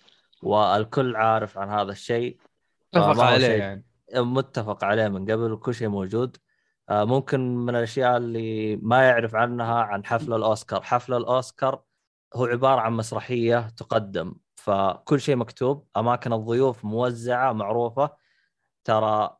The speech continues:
Speaker 1: حتى المقدم، الشخص اللي يقدم، لو تلاحظون إنه اللي في يمين يقول: "أوه، فلان بن فلان، أوه، فلان بن فلان". ترى أماكن الكراسي هو حافظ فلان وين وفلان وين وكل واحد وين المفروض يجلس،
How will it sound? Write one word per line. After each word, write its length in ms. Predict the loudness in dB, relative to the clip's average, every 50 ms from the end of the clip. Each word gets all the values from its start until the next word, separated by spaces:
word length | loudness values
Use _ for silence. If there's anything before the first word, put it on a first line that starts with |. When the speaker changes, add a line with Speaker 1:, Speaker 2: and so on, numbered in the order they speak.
| _
Speaker 1:
حتى 360 | _ 2 2 2 2 2 0 0
المقدم، 600 | 0 0 -2 2 2 2 2 0 -6 -6 -6 -6
الشخص 380 | -8 -4 -4 -4 -4 -2 -4
اللي 160 | -4 -2 -2
يقدم، 540 | -4 0 0 0 0 0 0 -2 -2 -2 0
لو 120 | -2 -4 -4
تلاحظون 480 | -2 -2 -2 -2 0 -2 0 0 0
إنه 80 | 0 -2
اللي 220 | -2 -2 -2 -2
في 180 | -4 -4 -8 -8
يمين 220 | -6 -6 -6 -8
يقول: 220 | -8 -4 -4 -4 -2
"أوه، 280 | 0 2 4 4 2
فلان 320 | 2 0 -2 0 0 0 -2
بن 160 | -6 -8 -8
فلان، 380 | -8 -2 0 2 2 2 0
أوه، 180 | 0 2 2 2
فلان 240 | 0 0 -2 -2 -2
بن 80 | -2 -8 _ -2
فلان". 200 | 0 0 0 -2 _ _ _ _ _ _ _ _ -4
ترى 240 | 0 0 2 2 2
أماكن 420 | 2 4 4 2 2 0 0 -2
الكراسي 880 | -2 -2 -2 -2 0 0 2 2 2 2 0 -4 -8 -12 -10 -10 -12 -14 _ _ _ _ _ _ -2 2
هو 160 | 4 4 4
حافظ 640 | 4 4 6 6 6 6 4 2 0 -4 -4 -4 -6 _ _ _
فلان 440 | -12 -6 0 2 2 4 2 2
وين 360 | 0 -2 -4 -2 -2 -2 -2 -4
وفلان 500 | -6 -6 -8 -6 -2 0 0 0 0 0
وين 320 | -2 -2 -2 -2 -4 -6
وكل 280 | -6 -8 _ -2 -2 2
واحد 380 | 4 2 2 2 -2 -8 -4
وين 240 | -2 0 0 0 0
المفروض 480 | 0 -2 -2 -6 -6 -4 -6 -4 -4 -2
يجلس، 560 | -2 -2 -4 -4 -4 -4 -4 -4 -4 -10